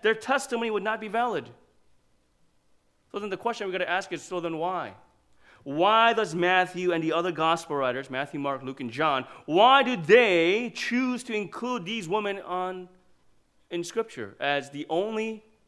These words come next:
eyewitnesses of the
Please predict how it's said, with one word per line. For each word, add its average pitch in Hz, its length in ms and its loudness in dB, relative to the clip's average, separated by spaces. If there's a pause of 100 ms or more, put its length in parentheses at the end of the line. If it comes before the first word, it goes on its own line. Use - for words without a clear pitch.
(260)
eyewitnesses 120 840 -6 (1040)
of 127 280 -4 (920)
the 107 200 -12